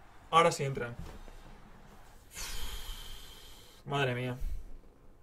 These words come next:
Muy bien Gelson ahí, ¿eh? Muy buena jugada. Ha sido una conexión Gabriel Jesús, Gelson Martins. Una conexión Gelson Martins, Gabriel Jesús. Madre mía.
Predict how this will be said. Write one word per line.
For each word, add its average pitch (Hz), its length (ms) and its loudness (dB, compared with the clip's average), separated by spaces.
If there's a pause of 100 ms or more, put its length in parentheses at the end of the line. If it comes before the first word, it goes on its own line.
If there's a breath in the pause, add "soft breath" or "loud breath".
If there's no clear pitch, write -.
(640)
Muy 185 180 12
bien 202 120 12
Gelson 196 340 12
ahí, 160 200 8
¿eh? 170 80 8
Muy 175 120 2
buena 175 200 8
jugada. 196 540 8 (260 soft breath)
Ha 151 60 2
sido 196 160 10
una 240 100 12
conexión 202 580 10
Gabriel 180 220 10
Jesús, 196 260 8
Gelson 202 280 8
Martins. 131 480 4 (1000)
Una 180 280 8
conexión 170 360 8
Gelson 185 280 4
Martins, 180 300 6
Gabriel 156 220 6
Jesús. 147 380 -4 (960 loud breath)
Madre 156 300 12
mía. 143 280 6